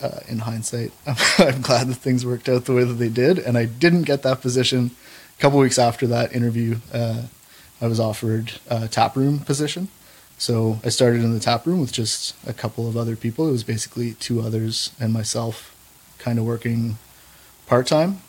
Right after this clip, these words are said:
uh, and then sort of pretty quickly from there, well, I mean, we were,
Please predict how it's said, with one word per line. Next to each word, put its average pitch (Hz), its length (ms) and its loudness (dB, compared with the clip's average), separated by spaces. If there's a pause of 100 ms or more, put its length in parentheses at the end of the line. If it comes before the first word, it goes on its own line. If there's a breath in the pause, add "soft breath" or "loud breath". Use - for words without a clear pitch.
(140)
uh, 113 460 -2
and 117 140 0
then 113 300 -2 (760 loud breath)
sort 131 200 4
of 139 80 4
pretty 139 160 4
quickly 131 280 2
from 117 200 0
there, 117 380 0 (180)
well, 127 140 -2
I 120 40 2
mean, 117 180 4
we 123 120 6
were, 117 220 0